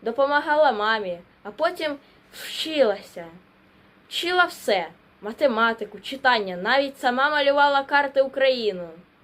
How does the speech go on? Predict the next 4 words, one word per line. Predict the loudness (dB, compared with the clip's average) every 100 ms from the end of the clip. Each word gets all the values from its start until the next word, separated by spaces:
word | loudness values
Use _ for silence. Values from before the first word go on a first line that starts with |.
| _ _ _ _ _
Одного | -6 0 0 2
дня | 0 2 0
мама | 2 2 0
сказала: | -2 -6 -2 -2 -2 -6